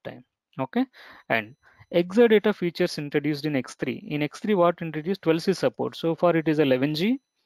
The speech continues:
but in X three write back flash cache, we have a class. Do not worry about this. We have a class and we will configure also. We will change write back mode to write, write, uh, write through, write through to write back. Both we have the lab.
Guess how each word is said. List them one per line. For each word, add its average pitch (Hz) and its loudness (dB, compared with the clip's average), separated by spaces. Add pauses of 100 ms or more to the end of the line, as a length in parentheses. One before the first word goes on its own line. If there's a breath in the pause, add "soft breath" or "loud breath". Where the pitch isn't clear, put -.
(260)
but 139 0
in 139 0
X - -4
three 185 2 (360 soft breath)
write 156 2
back 165 4 (180)
flash 127 0
cache, 185 0
we 143 -4
have 160 4
a 175 2
class. - 0
Do 139 -2
not 151 0
worry 147 2
about 139 0
this. 220 0
We 143 -2
have 139 4
a 147 4
class 151 2
and 156 -4
we 143 0
will 156 0
configure 165 2
also. 120 -2 (240)
We 143 0
will 156 2
change 170 0
write 143 2
back 151 2
mode 147 -4
to 135 -4
write, 135 0 (260)
write, 139 2
uh, 147 -4
write 170 0
through, 285 4 (380 loud breath)
write 147 2
through 156 0
to 262 2
write 131 2
back. 117 0 (380)
Both 175 2
we 165 0
have 139 0
the 151 2
lab. 123 2